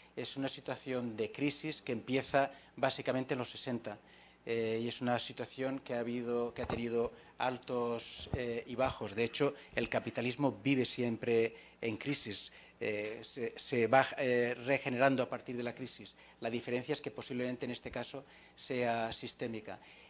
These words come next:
Y la diferencia es que el arte tiene una centralidad y que posiblemente las soluciones o las propuestas de cambio puedan venir desde el propio arte, igual que las propias preguntas que nos hacen. Em,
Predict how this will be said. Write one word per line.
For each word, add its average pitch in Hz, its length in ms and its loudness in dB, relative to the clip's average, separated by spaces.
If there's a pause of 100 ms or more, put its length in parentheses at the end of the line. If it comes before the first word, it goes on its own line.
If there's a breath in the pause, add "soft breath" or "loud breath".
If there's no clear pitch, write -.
Y 170 180 2
la 156 120 8
diferencia 143 600 4
es 139 140 4
que - 140 -2
el 123 80 4
arte 139 260 6
tiene 127 220 0
una 127 100 4
centralidad 131 540 4
y 143 60 -8
que 131 100 -4
posiblemente 147 800 2 (260 loud breath)
las 127 220 2
soluciones 127 680 2
o 131 60 -2
las 123 160 4
propuestas 127 680 2 (200 loud breath)
de 127 200 0
cambio 143 440 6 (280 loud breath)
puedan 131 280 4
venir 127 340 4
desde 123 220 0
el 117 80 -2
propio 123 400 6
arte, 123 240 6
igual 117 200 8
que 123 100 2
las 113 440 0
propias 123 360 0
preguntas 117 440 -6
que 113 140 -12
nos 113 300 -10
hacen. - 320 -6 (1200 loud breath)
Em, 131 680 0